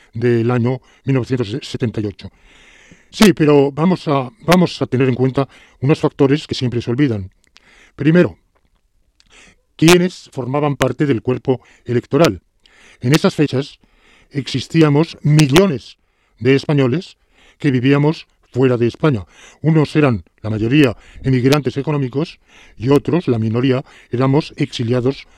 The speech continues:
políticos, que no podíamos volver a España, porque incluso la amnistía, que se nos había, que teóricamente beneficiaba a todos, bueno, pues en realidad no beneficiaba a todos.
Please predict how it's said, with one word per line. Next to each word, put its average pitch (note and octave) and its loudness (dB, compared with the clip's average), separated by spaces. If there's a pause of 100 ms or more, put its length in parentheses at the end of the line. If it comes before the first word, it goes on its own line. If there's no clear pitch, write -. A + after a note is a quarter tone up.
(160)
políticos, - -4 (680)
que E3+ 4
no D#3+ 2
podíamos E3 0
volver C#3+ -2
a D3 -2
España, D3+ -4 (320)
porque D3+ 0
incluso C3 -2 (220)
la C3 2
amnistía, C3+ 0 (420)
que C3 -4
se - -6
nos A#2+ -4
había, B2+ 0 (360)
que B2+ -6
teóricamente C#3 2 (240)
beneficiaba C3 -2
a - -2
todos, D#3 0 (180)
bueno, C#3 0
pues - -6 (160)
en B2+ -2
realidad C3 2
no D3 2
beneficiaba C3+ -4 (240)
a B2+ -4
todos. C3+ 0